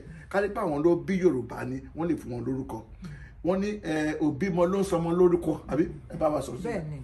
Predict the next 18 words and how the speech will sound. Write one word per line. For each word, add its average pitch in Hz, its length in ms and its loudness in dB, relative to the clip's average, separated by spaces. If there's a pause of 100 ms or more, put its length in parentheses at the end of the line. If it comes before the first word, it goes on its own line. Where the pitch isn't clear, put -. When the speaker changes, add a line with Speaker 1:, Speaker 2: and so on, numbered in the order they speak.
Speaker 1:
Ẹhẹ́n. 190 320 -2
Speaker 2:
ẹ 170 60 -8
sọ 196 140 -8 (120)
rè. 156 100 -12 (160)
Speaker 1:
So, - 260 -4 (520)
òbí-, 151 180 -2
òbímọ 180 360 4
ló 196 140 2
ń 180 60 0
bímọ 175 220 2
ló 185 260 2
ń 185 40 0
sọmọ 170 260 2
lórúkọ. 175 400 2 (260)
Haúsá 190 460 4
ò 143 200 2
bí 160 200 0
Yorùbá. 170 380 6